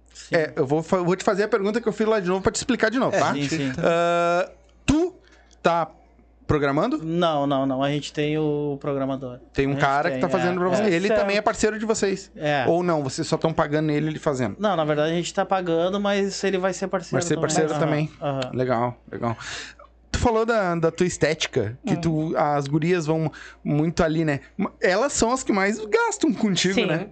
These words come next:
Speaker 2: Porque elas tão, acho que semanalmente fazendo
Speaker 3: E é o
Speaker 2: unha,
Speaker 3: que eu
Speaker 2: fazendo
Speaker 3: sempre falo pra elas também, né? Que agora tem uma coisa que as minhas clientes ou, minha... ou as minhas amigas não vão gostar do que eu vou falar.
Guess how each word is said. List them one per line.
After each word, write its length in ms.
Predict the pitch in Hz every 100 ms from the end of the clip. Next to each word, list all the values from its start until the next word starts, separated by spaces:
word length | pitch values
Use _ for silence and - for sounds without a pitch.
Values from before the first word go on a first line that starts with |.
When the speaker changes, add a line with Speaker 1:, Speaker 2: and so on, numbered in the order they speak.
| - -
Speaker 2:
Porque 180 | 180 196
elas 160 | 196
tão, 300 | 196 233 269
acho 160 | 240 -
que 60 |
semanalmente 880 | - 254 262 339 494 494 440 403 269
fazendo 560 | 220 196 190 196 180 151
Speaker 3:
E 100 | 233
é 60 | 226
o 40 |
Speaker 2:
unha, 20 | 214
Speaker 3:
que 0 | 240
eu 20 | 233
Speaker 2:
fazendo 220 | 151 233
Speaker 3:
sempre 100 | -
falo 260 | 247 226
pra 160 | 226 247
elas 380 | 233 214 214 208
também, 500 | - 233 240 208 190
né? 260 | 175 151 156 _ - - - - _ _ -
Que 920 | 226 226 214 208 208 202 196 185 - -
agora 340 | 170 170 175
tem 100 | 185
uma 120 | 190 190
coisa 200 | 185 -
que 60 |
as 80 | 190
minhas 240 | 190 220
clientes 260 | - 185 175
ou, 100 | 180
minha... 240 | 170 175 180 196
ou 100 | 196
as 180 | 196 202
minhas 200 | 208 214
amigas 260 | 220 226
não 120 | 226
vão 140 | 220 220
gostar 260 | 233 240 226
do 60 |
que 80 | 247
eu 40 |
vou 120 | 226 226
falar. 320 | 254 202